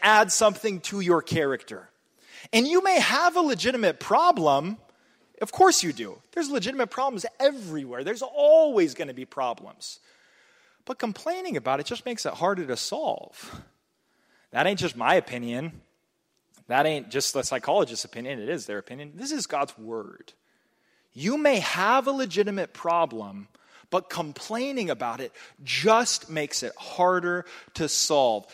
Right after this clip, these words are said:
Don't ignore problems, seek solutions.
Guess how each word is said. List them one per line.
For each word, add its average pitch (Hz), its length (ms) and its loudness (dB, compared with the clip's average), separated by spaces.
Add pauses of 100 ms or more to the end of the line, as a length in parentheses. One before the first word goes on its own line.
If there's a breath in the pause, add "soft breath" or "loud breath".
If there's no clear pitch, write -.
(140)
Don't 294 340 6
ignore 202 600 6
problems, 147 880 2 (160 soft breath)
seek - 460 2
solutions. - 920 -2